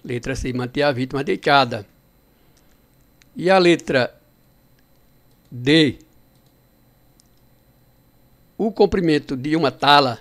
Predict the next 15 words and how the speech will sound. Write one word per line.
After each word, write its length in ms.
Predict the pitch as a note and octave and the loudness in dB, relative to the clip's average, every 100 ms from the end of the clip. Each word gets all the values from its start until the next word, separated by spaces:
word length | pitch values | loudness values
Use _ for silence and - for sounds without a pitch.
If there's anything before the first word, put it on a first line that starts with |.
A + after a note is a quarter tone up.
| - | -12
deverá 400 | D3 C3 C3+ D#3+ | -8 -4 0 0
ser 300 | - E3+ F#3 | 0 -2 -2
suficiente 680 | - A3+ - - D3+ C#3 - | -2 -6 -6 -4 -2 -2 -4
para 340 | E3+ D#3+ - | 0 0 -2
imobilizar 680 | - A3+ F#3+ F3 D#3+ B2+ B2+ | -6 -2 -2 -2 -4 -4 -4
também 500 | B2+ D#3 A#2+ B2 C3 - | -4 -4 -4 -6 -6 -8
a 80 | D3+ | -8
articulação. 800 | B2+ - - D#3+ F3 - - B2+ _ _ _ _ _ _ _ _ _ | -8 -10 -8 -6 -4 -6 -12 -16 _ _ _ _ _ _ _ _ _
A 60 | - | -8
alternativa 640 | B2+ C3 B2+ C3 B2+ B2 | -8 -8 -8 -8 -10 -10
correta 680 | B2+ G3+ - B2 A#2+ - C3+ - | -10 -10 -4 -2 -2 -6 -12 -8
é 120 | C#3+ | -2
a 80 | D3+ | -2
letra 600 | C3+ C3 C3+ D#3+ C3+ A#2+ | 0 -2 -2 0 2 0
A. 120 | G#2+ | -4